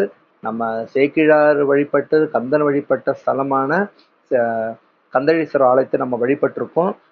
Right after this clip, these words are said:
So, எல்லாரும் திங்கட்கிழமை போங்க, முடிஞ்சவங்க போங்க. இப்போ என்னால போக முடியலன்றவங்களுக்கு நான் தனி பதிவு தரேன். வீட்டுல கும்பாபிஷேகம் அன்னைக்கு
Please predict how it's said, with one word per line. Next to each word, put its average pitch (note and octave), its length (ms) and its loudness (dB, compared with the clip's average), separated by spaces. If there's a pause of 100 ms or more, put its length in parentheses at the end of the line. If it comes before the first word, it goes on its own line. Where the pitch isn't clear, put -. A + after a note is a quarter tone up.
(200)
So, D3 80 2
எல்லாரும் B2+ 340 2
திங்கட்கிழமை C3+ 580 -2
போங்க, C#3+ 300 -2
முடிஞ்சவங்க C#3+ 680 -2
போங்க. C3 320 -4 (480)
இப்போ B2+ 340 0
என்னால C3 340 0
போக D#3 360 0
முடியலன்றவங்களுக்கு C#3+ 800 0
நான் D3 200 -2
தனி C3+ 220 -2
பதிவு C#3 320 -2
தரேன். D3+ 260 -2
வீட்டுல C#3 540 0
கும்பாபிஷேகம் D3 680 0
அன்னைக்கு A#2+ 500 -4